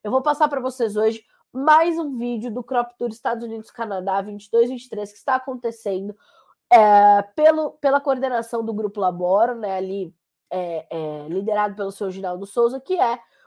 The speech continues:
o diretor-geral da Laboro, e com companhia do nosso diretor, Daniel Olive, que sempre acompanha o Tour da Laboro, e também o pessoal da Big Safra, outros profissionais, enfim, é, foram lá colher informações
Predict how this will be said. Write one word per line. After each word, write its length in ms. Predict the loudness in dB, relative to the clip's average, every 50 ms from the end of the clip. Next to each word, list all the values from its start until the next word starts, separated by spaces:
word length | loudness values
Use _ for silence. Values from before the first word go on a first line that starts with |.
| _
o 100 | -6 -6
diretor-geral 760 | -4 -4 -2 -2 -2 -2 -4 -6 -6 -6 -6 -4 -4 -4 -4 -4
da 120 | -4 -6
Laboro, 520 | -6 -6 -4 2 4 6 6 6 6 4 -4 _ _ _ _ _ -6
e 220 | -2 0 0 0 -2
com 360 | _ -6 -6 -4 -6 -8 -8
companhia 640 | -8 -8 -8 -6 -6 -6 -4 -4 -6 -4 -4 -4 -6
do 80 | -4
nosso 240 | -4 -4 -4 -4 -6
diretor, 500 | -6 -4 -4 -4 0 2 2 2 2 2
Daniel 480 | -4 -6 -8 -6 -4 -4 -4 -2 0 2
Olive, 500 | 2 2 0 0 -6 -8 -8 -8 -10 -14
que 140 | -14 -18
sempre 400 | -18 -14 -10 -10 -10 -8 -8 -12
acompanha 540 | -12 -12 -14 -14 -10 -8 -6 -4 -4 -4 -4
o 120 | -6 -8 -10
Tour 180 | -10 -10 -6
da 100 | -2 0
Laboro, 460 | 2 2 2 4 4 6 4 4 4 -2 _ _ _ _ _
e 40 | _
também 300 | -4 -4 -2 -2 -4 -6
o 40 | -4
pessoal 340 | -6 -8 -4 -2 -2 -2 0
da 100 | -2 -4
Big 200 | -6 -6 -10 -12
Safra, 580 | -8 -2 0 2 2 2 2 0 -2 -2 -4
outros 300 | -4 -4 -4 -6 -10 -10
profissionais, 720 | _ -14 -14 -14 -12 -10 -10 -6 -4 -2 -2 0 0 -2 -2
enfim, 380 | -6 -12 -12 -14 -14 -14 -14 _ _ _ _ _ _ -4 2
é, 200 | 2 2 2 2
foram 320 | 2 2 2 2 2 2
lá 140 | 2 0 0
colher 280 | 2 0 0 2 0
informações 720 | -2 -2 -6 -6 -6 -6 -8 -6 -4 -4 -4 -4 -6 _